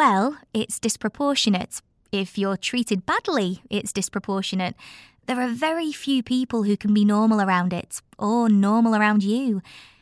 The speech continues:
It makes for a very warped world. I love what I do professionally, but I also like not being too close to the shininess of it. In that case,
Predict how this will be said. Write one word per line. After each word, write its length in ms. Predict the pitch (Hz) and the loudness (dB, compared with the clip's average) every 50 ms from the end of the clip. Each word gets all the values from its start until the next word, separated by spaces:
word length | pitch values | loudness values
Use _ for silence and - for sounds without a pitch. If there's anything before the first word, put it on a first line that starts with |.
| _ _ _ _ _ _ - | _ _ _ _ _ _ -6
It 200 | 262 269 - _ - | -6 -6 -6 _ -2
makes 520 | 254 269 285 302 330 - - - - - - | -2 -2 -2 -2 -6 -10 -8 -6 -6 -6 -6
for 200 | - - 269 262 | -6 -6 -4 -4
a 40 | |
very 240 | 240 254 269 277 262 | 0 0 0 2 2
warped 540 | 233 202 214 220 220 220 - - - - - | 0 2 2 2 2 0 0 -4 -8 -6 -2
world. 460 | 220 208 214 208 196 185 180 180 - _ _ _ _ _ _ _ _ _ _ - - _ - | 0 2 2 2 0 0 -2 -6 -8 _ _ _ _ _ _ _ _ _ _ -20 -20 _ -6
I 120 | 254 254 247 | -2 0 0
love 500 | 247 247 240 247 254 247 247 240 208 208 | 0 2 2 4 4 4 4 4 2 0
what 200 | 220 214 - 220 | -2 0 2 2
I 120 | 202 202 | 2 2
do 240 | 190 - 208 202 196 | 2 2 2 0 0
professionally, 720 | - - 196 - 196 190 - - 208 196 196 196 190 180 - - - - - _ _ _ | 0 -4 -2 -2 -2 -2 0 0 0 0 0 0 -2 -4 -6 -10 -18 -18 -20 _ _ _
but 200 | - 226 226 - _ _ - | -2 -2 -2 -4 _ _ -6
I 160 | - 240 247 254 | -4 -2 -2 -2
also 360 | 277 302 320 - - 311 269 | -4 -4 -4 -4 -2 -2 0
like 300 | 247 233 240 240 247 - | 0 2 0 0 0 2
not 240 | 226 233 - - - | 2 2 0 0 -2
being 300 | - 226 220 220 214 208 | 0 2 4 4 4 2
too 300 | - - - 247 240 226 | 0 -4 -4 -4 -4 -4
close 520 | - - - 247 247 240 233 220 - - | -8 -10 -6 -4 -2 -2 -2 -2 -4 -6
to 140 | - - 208 | -4 -2 -2
the 100 | 202 208 | -2 0
shininess 640 | - - 226 208 214 214 208 202 196 190 190 - - | 0 0 2 2 4 4 4 4 2 0 -2 -2 -2
of 140 | 190 185 | -2 -2
it. 320 | 185 180 - - - - - _ _ _ _ _ _ _ _ _ _ _ _ _ _ _ _ _ - | -2 -4 -4 -6 -10 -14 -14 _ _ _ _ _ _ _ _ _ _ _ _ _ _ _ _ _ -2
In 220 | 214 202 196 185 - | 0 2 2 0 0
that 220 | - 339 403 359 - - | -2 -2 -2 -4 -6 -4
case, 340 | - 196 185 180 185 - | -2 0 0 0 0 -2